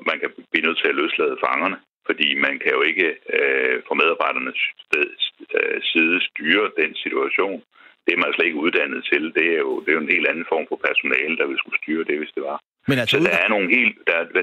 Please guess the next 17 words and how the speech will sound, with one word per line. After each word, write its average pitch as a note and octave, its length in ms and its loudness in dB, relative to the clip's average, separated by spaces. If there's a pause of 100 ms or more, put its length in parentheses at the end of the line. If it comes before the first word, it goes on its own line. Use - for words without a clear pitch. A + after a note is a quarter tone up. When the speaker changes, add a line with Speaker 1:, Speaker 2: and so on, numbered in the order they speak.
Speaker 1:
der F#2+ 60 2
er F#2 120 0
en F#2 120 2
masse - 180 0 (140)
konsekvenser F2+ 800 -2 (200)
af D#2+ 60 2 (140)
den F2+ 100 2 (100)
her E2+ 100 2
virus, E2+ 420 0 (760)
som, F#2+ 360 4 (440)
øh, D#2 400 4 (200)
vi F2+ 60 2
kommer D#2 300 0
til - 300 0
at - 120 -4
se, F2+ 100 2 (260)
øh, D2+ 360 2